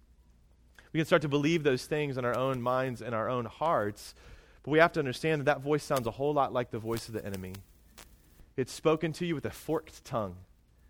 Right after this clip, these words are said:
whispering in your ear, "You cannot be free of this. You never will be free of this. This is who you are, so just accept it. Just embrace it."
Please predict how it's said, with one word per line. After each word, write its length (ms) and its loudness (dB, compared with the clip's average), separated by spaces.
whispering 640 2
in 200 -2
your 140 0
ear, 300 2
"You 560 2
cannot 500 2
be 140 0
free 380 -2
of 120 -6
this. 480 -10
You 220 2
never 760 8
will 120 0
be 160 2
free 360 0
of 140 0
this. 300 -2
This 580 12
is 200 6
who 180 2
you 280 6
are, 440 12
so 220 -2
just 560 0
accept 520 -6
it. 200 -10
Just 280 -10
embrace 520 -8
it." 140 -16